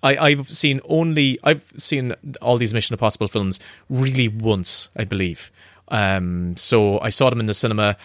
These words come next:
and for-, pretty much forgot about them until I saw the next one. All I remember was I had a lot of fun watching them. And so rewatching this film was, it, it was a real delight because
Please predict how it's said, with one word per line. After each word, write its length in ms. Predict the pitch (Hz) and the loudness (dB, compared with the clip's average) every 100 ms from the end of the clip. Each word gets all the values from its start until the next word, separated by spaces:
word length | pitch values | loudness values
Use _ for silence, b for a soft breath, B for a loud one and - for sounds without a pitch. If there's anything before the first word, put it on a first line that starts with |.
| B B | B B
and 560 | - 101 101 98 95 - - _ _ | 0 2 2 0 -2 -4 -10 _ _
for-, 240 | - 123 - _ | -8 -8 -8 _
pretty 140 | - 151 | 0 2
much 160 | 127 | 2
forgot 220 | - 110 101 | -2 0 0
about 180 | 98 92 | 0 -4
them 120 | 95 | -6
until 220 | 92 98 | -4 -4
I 40 | 95 | -2
saw 160 | 110 | -4
the 80 | 98 | -4
next 180 | 98 - | -4 -6
one. 260 | 104 143 - | -4 -4 -2
All 180 | - 147 | 2 4
I 60 | 147 | 4
remember 580 | 131 123 127 123 117 110 | 4 2 2 2 0 0
was 160 | 123 107 | -2 -2
I 80 | 104 | -2
had 260 | 107 117 | -2 -2
a 60 | 110 | 0
lot 200 | 107 98 | 0 -2
of 80 | 95 | -4
fun 440 | - 104 92 87 b b b - | -4 -2 -2 -8 b b b -6
watching 340 | 120 113 107 | -4 -4 -6
them. 180 | 80 67 b b b | -10 -14 b b b
And 640 | - 120 113 113 110 104 - _ _ | -2 2 2 0 -2 -4 -6 _ _
so 360 | - - 143 135 | -6 0 2 2
rewatching 760 | 131 147 143 170 - 165 127 107 _ _ | 0 0 2 0 0 -2 -4 -6 _ _
this 320 | 135 - - - | -2 0 -2 -8
film 440 | - 110 92 92 B B B - | -4 -2 -2 -6 B B B -10
was, 760 | 127 120 123 120 117 107 - b b _ - | -6 0 2 2 2 -2 -4 b b _ 0
it, 200 | 131 131 | 0 0
it 160 | 156 165 | -4 0
was 240 | 147 131 143 | 0 2 0
a 120 | 143 | 0
real 440 | 135 135 156 170 143 131 | 0 0 0 2 0 -2
delight 680 | - 120 117 120 120 95 - 170 | -2 0 2 2 2 0 -8 -8
because 580 | 123 - - 123 110 | -10 -6 0 2 2